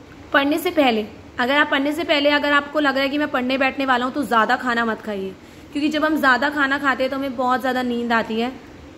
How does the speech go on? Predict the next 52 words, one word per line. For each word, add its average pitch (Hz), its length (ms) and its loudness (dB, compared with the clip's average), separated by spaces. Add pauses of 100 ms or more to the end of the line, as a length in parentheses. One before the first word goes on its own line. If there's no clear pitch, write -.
That 254 200 4
is 269 100 0
again 269 320 0
my 269 160 2
personal 247 340 -2
experience। 240 480 -6
हमें 254 160 -4
मन 247 160 -4
करता 247 260 0
है, 247 60 4
"अरे 247 80 2
चलो 247 220 -4
थोड़ा 240 200 -2
सा 247 140 -4
सो 254 220 -4
जाते 214 300 -2
हैं।" 208 120 -4
फिर 262 180 -4
हम 269 100 0
जब 277 160 2
लेटते 262 380 0
हैं 269 100 2
ना, 269 100 2
उसके 294 220 -4
बाद 285 140 0
लगता 277 220 -2
है, 285 60 0
"अरे 294 100 0
कल 247 220 0
कर 233 160 0
लेंगे, 226 260 0
परसों 233 320 -2
कर 226 120 0
लेंगे, 214 260 -2
कोई 262 180 -4
बात 240 220 0
नहीं, 240 80 -4
कल 247 160 -4
छुट्टी 247 280 -6
है, 262 80 0
कल 226 180 -4
का 220 120 -2
दिन।" 202 200 -4 (380)
और 240 60 0
छुट्टी 294 320 0
में 311 120 0
तो 320 60 4
हम 320 100 2
extra 302 320 -2
सो 320 180 -2
जाते 226 300 0
हैं। 190 120 -8